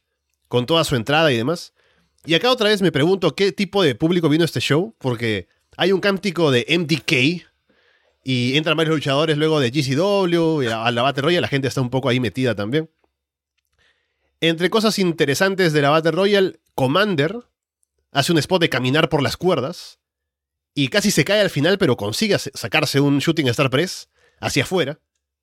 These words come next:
Pero esto es para eliminarse solo, además, porque es una Battle Royale. Luego hay un momento en el que Bully Ray usa a Effie como si fuera su Devon para que aplique el WhatsApp, ¿no? Luego le dice, "Eh, vamos a sacar la mesa",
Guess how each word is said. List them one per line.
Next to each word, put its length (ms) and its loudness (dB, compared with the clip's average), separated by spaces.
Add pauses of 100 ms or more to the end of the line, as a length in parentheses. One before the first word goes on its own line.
(160)
Pero 200 0
esto 140 0
es 40 -6
para 140 0
eliminarse 460 0
solo, 220 0
además, 280 -2
porque 200 -8
es 80 -8
una 120 -2
Battle 180 0
Royale. 240 -2 (920)
Luego 680 0
hay 140 0
un 80 0
momento 260 0
en 60 2
el 100 0
que 220 0
Bully 300 0
Ray 200 0
usa 380 0
a 80 2
Effie 260 0
como 200 -4
si 80 -8
fuera 200 0
su 160 -4
Devon 460 -2 (720)
para 180 2
que 60 0
aplique 260 -2
el 80 2
WhatsApp, 560 0
¿no? 140 2
Luego 200 2
le 100 2
dice, 280 0
"Eh, 60 4
vamos 240 0
a 20 -2
sacar 180 -2
la 120 2
mesa", 280 0